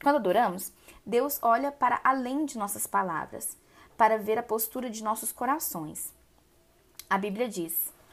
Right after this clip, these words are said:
"O homem vê a aparência, mas o Senhor vê o coração." Visto que a adoração envolve regozijar-se em Deus,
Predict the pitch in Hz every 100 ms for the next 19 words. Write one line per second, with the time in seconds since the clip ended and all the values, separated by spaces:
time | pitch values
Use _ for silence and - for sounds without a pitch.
0 | - - - 240 240 277 320 330 339 226
1 | 254 247 247 285 247 160 175 - 180 190
2 | _ - 214 196 196 214 196 190 202 269
3 | - - 185 180 175 180 175 - 180 -
4 | _ _ _ _ _ _ - - - -
5 | 226 381 - - 220 226 214 208 - 247
6 | 226 196 240 240 214 202 190 185 - -
7 | 208 202 208 196 185 185 214 269 - 214
8 | 175 180 220 202 190